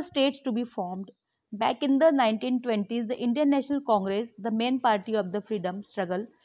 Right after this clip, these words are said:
had promised that once the country won independence, each major linguistic group would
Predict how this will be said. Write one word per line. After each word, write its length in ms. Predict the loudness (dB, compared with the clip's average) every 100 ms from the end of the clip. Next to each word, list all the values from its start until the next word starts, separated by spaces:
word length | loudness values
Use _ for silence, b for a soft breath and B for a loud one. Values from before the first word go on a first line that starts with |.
| b b
had 180 | -2 2
promised 420 | 4 6 4 2
that 200 | 0 0
once 280 | 4 4 4
the 120 | 0
country 380 | 0 0 2 -2
won 340 | -2 -2 -4 -8 _ _ _ _ -4
independence, 720 | -2 -2 -2 -2 -2 -6 -10 b b b
each 220 | -2 0
major 280 | 2 2 2
linguistic 540 | 2 2 0 -2 -4 -2
group 200 | -4 -4 _ _
would 320 | -6 -4 -4